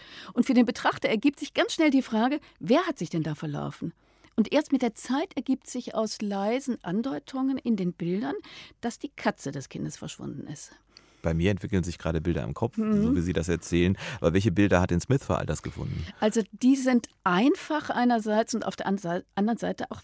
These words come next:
Speaker 1: wirklich großartig. Also zum Beispiel verstärkt das ungewöhnliche Hochformat dieses Bilderbuches den Eindruck von der Höhe der Häuser oder auch von der Enge der Straßen. Und dann gibt es wieder in ganz flachen Querformaten über eine ganze Doppelseite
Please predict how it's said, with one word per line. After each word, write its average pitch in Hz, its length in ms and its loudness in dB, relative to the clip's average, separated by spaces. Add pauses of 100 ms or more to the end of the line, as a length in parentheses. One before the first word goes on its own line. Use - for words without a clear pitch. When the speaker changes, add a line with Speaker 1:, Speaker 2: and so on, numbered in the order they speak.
Speaker 1:
wirklich 277 380 -6
großartig. 156 920 -6
Also 214 160 0
zum 214 240 0
Beispiel 294 400 2 (420)
verstärkt 254 680 2
das 262 340 2
ungewöhnliche 254 760 2
Hochformat 160 720 0 (100)
dieses 170 680 -6
Bilderbuches 233 720 -2
den 220 260 -2
Eindruck 247 440 0
von 240 140 -2
der 208 240 0
Höhe 247 300 4
der 208 240 0
Häuser 214 360 0
oder 196 220 0
auch - 120 2
von 196 120 0
der 190 220 0
Enge 240 340 2
der 190 240 -4
Straßen. 180 680 -6 (400)
Und 220 160 4
dann 294 100 6
gibt - 180 -2
es 294 140 -4
wieder 277 240 2
in 240 80 2
ganz 262 240 0
flachen 233 540 0
Querformaten 240 880 0
über 202 160 -2
eine 208 140 0
ganze 226 260 -4
Doppelseite 214 720 -4